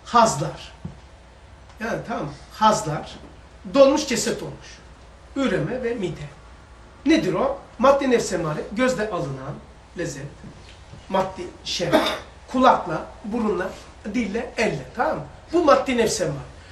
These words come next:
Manevi nefs emmare, madem sordun, his, heves,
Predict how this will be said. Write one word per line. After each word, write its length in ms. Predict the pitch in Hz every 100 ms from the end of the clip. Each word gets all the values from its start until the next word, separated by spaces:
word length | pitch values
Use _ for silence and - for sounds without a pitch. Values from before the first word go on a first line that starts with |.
| - 208
Manevi 440 | 294 330 359 311
nefs 240 | 262 -
emmare, 380 | 196 160 147 143 -
madem 280 | 226 220 156
sordun, 400 | - 147 180 214 - - - - - - - - -
his, 420 | 320 320 - - - - - - - - - -
heves, 580 | 202 247 254 - -